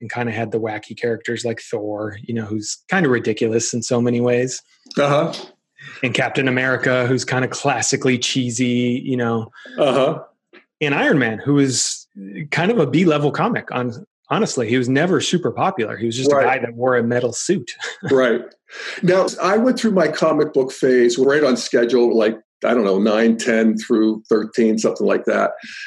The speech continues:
Speaker 2: And my, uh, main obsession was Superman. And, of course, this is D C, not Marvel.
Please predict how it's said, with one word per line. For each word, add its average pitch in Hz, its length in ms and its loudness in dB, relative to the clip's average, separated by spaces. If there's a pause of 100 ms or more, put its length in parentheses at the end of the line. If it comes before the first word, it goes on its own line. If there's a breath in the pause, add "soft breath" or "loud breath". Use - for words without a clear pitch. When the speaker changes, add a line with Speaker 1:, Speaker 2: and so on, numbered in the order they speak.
(100)
Speaker 2:
And 147 180 4
my, 180 460 4
uh, 139 360 2
main 175 300 4
obsession 143 460 0
was 117 180 -2
Superman. 98 420 -6 (840)
And, 135 280 2
of 120 60 -8
course, 143 240 0
this - 180 0
is 131 120 -6
D 135 220 2
C, 127 320 2
not 117 260 2
Marvel. 104 520 0